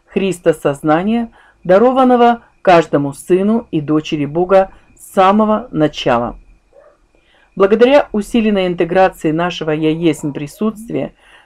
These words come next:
мы теперь можем по-новому слышать наше интуитивное внутреннее руководство. Когда мы сосредоточимся на этом внутреннем руководстве,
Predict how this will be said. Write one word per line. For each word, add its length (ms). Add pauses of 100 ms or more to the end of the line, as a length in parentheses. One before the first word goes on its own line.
(100)
мы 180
теперь 320
можем 360
по-новому 680
слышать 560 (320)
наше 580
интуитивное 880
внутреннее 800
руководство. 880 (460)
Когда 360
мы 120
сосредоточимся 1200
на 340
этом 460
внутреннем 640
руководстве, 880